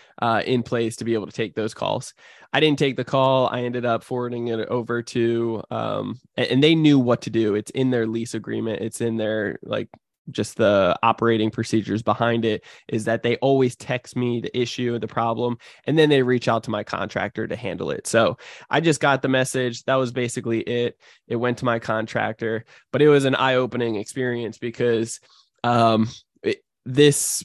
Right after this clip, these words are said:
particular situation, it was, it's a triplex, right? Over in Ohio. And, uh, one of the upstairs units, the person that was calling was the downstairs unit. The one upstairs unit, and it's a duplex. So,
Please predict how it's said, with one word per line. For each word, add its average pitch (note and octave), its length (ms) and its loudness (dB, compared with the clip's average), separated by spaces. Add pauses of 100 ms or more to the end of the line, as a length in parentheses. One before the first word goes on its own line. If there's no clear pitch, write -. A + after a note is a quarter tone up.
particular C#3 540 4
situation, A#2+ 640 2
it A#2+ 100 0
was, A#2 240 -2 (120)
it's B2 160 -4
a A2+ 80 0
triplex, - 640 0
right? A#2+ 240 0 (400)
Over C3+ 220 -2
in C3+ 80 -2
Ohio. A#2+ 720 -2 (520)
And, A#2 800 -2
uh, A2 380 -2 (180)
one D3 360 0
of C3+ 320 0
the - 160 -6
upstairs C#3 800 -2
units, B2 720 -4
the B2 60 -4
person E3+ 300 2
that D3+ 80 4
was C3 140 0
calling C3+ 320 2
was A#2 140 -2
the A#2 80 -6
downstairs A2+ 580 -4
unit. A2+ 420 -4
The - 80 -10 (320)
one C#3+ 460 6
upstairs C3 480 2
unit, A#2 260 0
and B2+ 100 2
it's C#3+ 140 0
a C#3+ 80 2
duplex. - 540 -4
So, A2+ 320 0